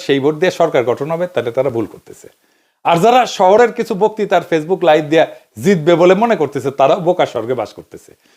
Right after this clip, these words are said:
জয় হবে তাদের, যারা অন্তঃসার শূন্য দলান্ধতা ভাঙ্গা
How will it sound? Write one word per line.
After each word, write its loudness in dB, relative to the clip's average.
জয় 4
হবে 0
তাদের, 0
যারা 2
অন্তঃসার 2
শূন্য -4
দলান্ধতা 0
ভাঙ্গা 0